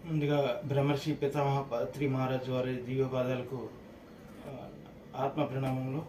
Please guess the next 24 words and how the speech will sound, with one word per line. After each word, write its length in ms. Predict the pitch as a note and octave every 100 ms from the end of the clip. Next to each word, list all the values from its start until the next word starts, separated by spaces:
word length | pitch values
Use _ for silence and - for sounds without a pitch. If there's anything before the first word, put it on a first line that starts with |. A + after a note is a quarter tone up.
| - - - -
ఎందుకంటే 360 | C#3 C#3 D3 C3+
ధ్యానాన్ని 560 | B2+ C3+ D#3 D#3 D#3
ఈ 40 | C3+
ప్రపంచానికి 640 | B2+ C#3+ C#3 C#3 C3+ C3+
అంత 200 | B2+ B2+
అద్భుతంగా 680 | B2 B2+ C#3 D3 C#3+ B2+ - - - - C3
పరిచయం 300 | B2 C#3 C3+
చేశారు 360 | C3 A#2+ C#3
కాబట్టి 520 | C3+ C3 C3+ C#3 A#2+ - - - -
ఈ 40 | C3+
యొక్క 180 | C3+
అద్భుతమైనటువంటి 1040 | B2+ B2+ D3+ C#3+ D3 C#3+ C#3+ C#3+ C3+ B2+ B2 - - -
శక్తి 240 | C#3 - D3+
క్షేత్రాల 500 | - C#3 C3+ C#3 C#3
గురించి 380 | C3+ C3 - B2
తెలుసుకోవడం 520 | B2 - C#3+ B2+ C3
జరిగింది. 460 | A#2+ B2 A#2 C3+ - - - - - - -
మరి 320 | C3+ B2+ A2+ - -
ఎన్నో 240 | D3 D3+ E3+
అద్భుతమైనటువంటి 840 | D#3 C#3 D3+ D3 D3+ D3+ C#3+ C#3+
మెర్కాబాల్లో 840 | C#3 B2+ - C#3+ C#3+ C#3 C#3 A#2+ A2+ - - - C3+
ఇది 120 | D#3
ఒక 160 | D#3
అద్భుతమైనటువంటి 1120 | B2+ B2 D#3 D#3 D#3 D3+ C#3+ D3 C#3 C3+ B2